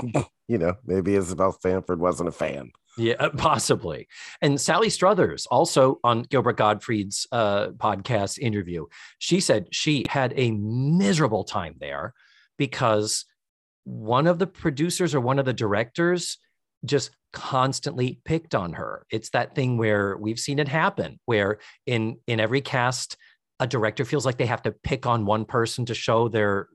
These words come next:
Speaker 2: their authority, to throw their weight around and their power. And she, unfortunately, was the punching bag. And she said she spent a good couple of years saying,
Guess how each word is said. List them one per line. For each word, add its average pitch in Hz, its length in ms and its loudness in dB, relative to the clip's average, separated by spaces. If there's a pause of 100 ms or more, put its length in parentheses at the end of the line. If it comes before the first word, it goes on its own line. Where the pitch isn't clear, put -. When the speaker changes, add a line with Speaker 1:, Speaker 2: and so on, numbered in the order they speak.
Speaker 2:
their 113 220 0
authority, 117 720 -2
to 90 320 -4 (460)
throw 120 160 2
their 117 160 2
weight 104 240 -2
around 113 320 0
and 101 100 -4
their 98 80 -2
power. 107 420 0
And 110 320 -4
she, - 260 -4
unfortunately, 120 920 -2
was 101 240 -6
the - 100 -10
punching 120 420 -4
bag. 73 320 -10 (540)
And 104 260 -4
she - 180 -6
said 120 220 -4
she 160 120 -6
spent 127 360 -2
a 110 80 0
good 107 300 0
couple 120 320 -4
of 101 100 -4
years 104 500 -2
saying, 101 280 -4